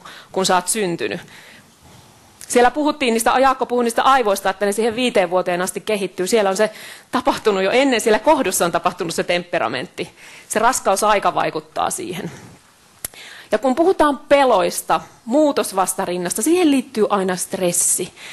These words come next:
Miten sä koet stressin? Miten sä suhtaudut stressiin? Niin mietipä sun äitiä ja isää. Tai niitä, ä, aikuisten mallia, naisen miehen mallia, jotka on ollut sun läheisiä,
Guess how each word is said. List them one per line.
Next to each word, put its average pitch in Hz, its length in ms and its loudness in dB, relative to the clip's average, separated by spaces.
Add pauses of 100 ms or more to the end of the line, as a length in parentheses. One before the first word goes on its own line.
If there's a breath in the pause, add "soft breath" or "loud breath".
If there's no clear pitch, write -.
(160 loud breath)
Miten 277 300 2
sä 196 120 0
koet 180 320 -2
stressin? 196 640 -2
Miten 247 320 2
sä 220 180 2 (340 loud breath)
suhtaudut 214 680 0
stressiin? - 760 -2 (200)
Niin 240 280 0
mietipä 302 480 2
sun 214 260 0
äitiä 185 560 0 (760)
ja 233 120 0
isää. - 480 -4 (720 loud breath)
Tai 226 120 4
niitä, 320 300 4
ä, - 60 2 (260)
aikuisten 269 680 4
mallia, 220 580 2
naisen 254 340 0
miehen 226 300 0
mallia, 208 360 0
jotka 196 240 -2
on 196 100 -2
ollut 202 200 -2
sun 226 260 -4
läheisiä, 185 640 0